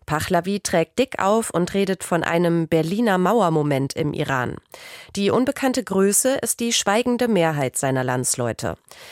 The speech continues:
Mit einer Wiederauflage der Schah-Monarchie könnte sie aber vom Regen in die Traufe geraten. Von einem Regimewechsel im Iran reden die Amerikaner jedenfalls kaum noch. Dafür bräuchte es eine überzeugende Figur an der Spitze.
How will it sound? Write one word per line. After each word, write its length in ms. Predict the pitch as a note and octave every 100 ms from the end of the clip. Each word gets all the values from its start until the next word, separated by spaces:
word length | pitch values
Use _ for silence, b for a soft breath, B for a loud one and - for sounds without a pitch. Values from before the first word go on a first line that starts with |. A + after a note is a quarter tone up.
| B
Mit 180 | - D#3+
einer 360 | - D3+ C#3+ C#3+
Wiederauflage 840 | B3 B3+ - E3+ - D#3 D3 F3
der 220 | E3+ D3+
Schah-Monarchie 880 | D3 - G#3 A3+ E3 D3+ - - F#3+
könnte 360 | - F#3+ G3 A#3
sie 200 | G3+ -
aber 240 | - G3+
vom 220 | - F#3
Regen 340 | F3+ A3+ A#3 G#3
in 160 | F#3
die 100 | E3+
Traufe 440 | E3+ - B3 - F3+
geraten. 580 | D#3 C3 B2 - G2+ - B B B B B
Von 140 | G3
einem 240 | - A#3 A#3
Regimewechsel 760 | A#3+ A3+ C#4 C4 A#3+ - B3
im 120 | -
Iran 400 | G#3 F#3+ D#3 F#3
reden 240 | G#3 G#3 G#3
die 140 | G3+
Amerikaner 600 | F#3 F#3+ F#3 - E3 F3
jedenfalls 540 | F3+ F#3+ G#3+ - A3+ -
kaum 300 | E3+ D3 A#2+
noch. 260 | A2 - B B B B
Dafür 300 | C#3+ C#3+ F#3
bräuchte 420 | - F3 G3+ -
es 180 | F3+ -
eine 300 | - F3 -
überzeugende 580 | D#3+ D#3+ A#3 C4 B3+ B3
Figur 400 | - - F#3+ F3
an 140 | F#3
der 100 | F#3+
Spitze. 480 | F#3+ - A#3 - -